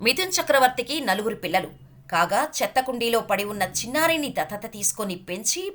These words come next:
పెద్ద చేశారు. మిథున్ చక్రవర్తికి కుక్కలంటే మహా ఇష్టం. ఎంత ఇష్టమంటే ఏకంగా నూట పదహారు కుక్కలు పెంచుతున్నాడు. అంతేకాదు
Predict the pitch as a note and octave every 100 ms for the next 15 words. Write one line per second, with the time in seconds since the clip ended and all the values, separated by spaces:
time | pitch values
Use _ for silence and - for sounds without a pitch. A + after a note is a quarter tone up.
0 | - F3+ A3 G#3+ D3 F3+ A2 - _ _
1 | _ _ _ _ G#3+ C4+ F#4+ F#4+ F4 C#4
2 | B3+ B3 B3 C4+ C#4+ - - D#4 C#4 A3
3 | A#3+ A#3+ E3 - C#4 C4+ - G3+ - -
4 | - - A3+ C4 E4+ - B3+ G3 G3+ B3+
5 | - - A3 C#4+ D4+ C#4+ C4+ C4 G#3 B3
6 | C4 B3 A#3+ A#3+ A3+ A#3 - D#4+ D#4 B3
7 | - - G3+ B2+ C3 _ _ _ - F#3
8 | B3+ B3+ A#3 -